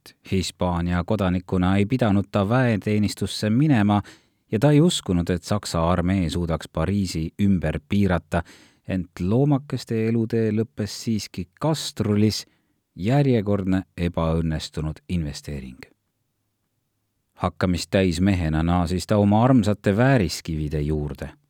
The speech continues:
Leonor aga seadis sünnitusvoodist tõustes sammud kohe uuesti karusnahakaupmeeste poole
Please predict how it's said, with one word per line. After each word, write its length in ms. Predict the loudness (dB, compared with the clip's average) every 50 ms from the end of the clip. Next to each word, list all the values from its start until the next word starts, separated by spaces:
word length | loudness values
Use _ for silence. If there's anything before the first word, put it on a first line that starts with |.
| _ _ -2
Leonor 500 | 2 4 6 6 6 6 6 6 4 2 -2 _ _ _ -4 -4
aga 160 | -2 -2 -2
seadis 480 | -2 -2 -2 0 0 -2 -2 -4 -6 -6 -2
sünnitusvoodist 920 | 0 2 2 2 0 -2 -6 -8 -4 -2 0 0 0 0 0 -2 -4 -6 -4
tõustes 460 | -2 0 0 0 -2 -4 -6 -8 -6 -4 -2
sammud 340 | 0 2 2 2 2 0 -4
kohe 240 | -2 -2 0 2 2
uuesti 440 | 2 2 2 0 0 -2 -4 -6 -6 -4
karusnahakaupmeeste 1300 | -2 -2 0 0 0 0 -2 -2 -2 0 0 -2 0 0 0 -2 -2 -2 -2 -2 -2 -2 -2 -2 -4 -2
poole 320 | -2 0 0 2 2 2